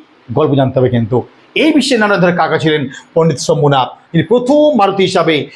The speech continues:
কলকাতা হাইকোর্টের জাস্টিস হয়েছিলেন, মনে রাখবে এটা। এই অধিবেশনে ফোর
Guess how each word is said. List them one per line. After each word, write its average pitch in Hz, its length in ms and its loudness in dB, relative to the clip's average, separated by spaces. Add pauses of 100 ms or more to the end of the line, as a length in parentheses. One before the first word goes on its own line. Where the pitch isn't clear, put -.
(120)
কলকাতা 170 380 0
হাইকোর্টের 147 500 0 (400)
জাস্টিস 165 480 0
হয়েছিলেন, 135 420 0 (160)
মনে 131 160 2
রাখবে 117 220 -2
এটা। 117 220 -2 (480)
এই 262 300 2
অধিবেশনে 185 560 0 (340)
ফোর 269 240 2